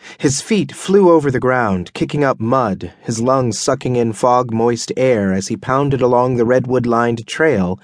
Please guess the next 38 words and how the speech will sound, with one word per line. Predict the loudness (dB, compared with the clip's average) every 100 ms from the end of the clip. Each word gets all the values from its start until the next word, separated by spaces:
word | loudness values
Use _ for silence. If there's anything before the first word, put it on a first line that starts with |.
| -18 _
that | -2 0
led | -2 -2
to | -4
his | -4
backyard. | -2 -4 -2 -2 -2 -2 -6 -12 -20 _ _ _ _ _ _ -8
His | -6 -4
thigh | 0 2 4
muscles | 2 0 0 0
burned | 0 0 2 2 0
as | -2 -4
he |
pushed | -2 -2 -2 -4
it | -4 0
hard | 2 2 0 -4
for | -4
the | 0
last | 0 0 -2
fifty | -2 -2 -2
meters, | -2 0 0 -2 -8 -14 _ _ _ -10
summoning | -2 0 2 2
up | 2 2
one | 0 2
last | 2 0 -2
surge | 0 4 4 2
of | -2
juice | 0 0 0 -2
after | -4 0 0
a | 0
two-hour | 0 2 4 4 2
run | 2 0 0 -2
through | -2 -4
the | 0
densely | 0 -2 -2 -2
wooded | -2 -2 -2
hills | 0 2 0 -2
surrounding | -2 -2 -2 -2 -2
his | -4
property. | -2 -2 -2 -2 -6